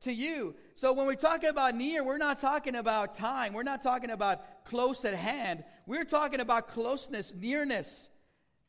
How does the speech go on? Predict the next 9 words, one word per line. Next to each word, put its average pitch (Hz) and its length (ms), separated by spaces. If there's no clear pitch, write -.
close 277 520
to 294 120
you. 226 400
And 240 140
so 269 120
what 294 140
he's 330 120
saying 370 360
is, 247 360